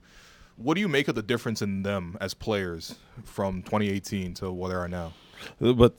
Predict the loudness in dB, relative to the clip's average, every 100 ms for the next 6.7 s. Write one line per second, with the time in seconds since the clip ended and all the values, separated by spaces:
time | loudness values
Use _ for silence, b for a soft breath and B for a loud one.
0 | -4 6 6 8 10 10 10 4 -2 -8
1 | 4 6 8 10 12 12 12 12 10 8
2 | 6 2 4 4 6 8 10 10 8 2
3 | -6 -12 -6 -2 0 0 -2 -4 -10 -10
4 | 0 4 6 8 10 8 8 6 6 6
5 | 4 2 2 2 -4 -2 0 2 0 0
6 | 0 2 2 0 0 0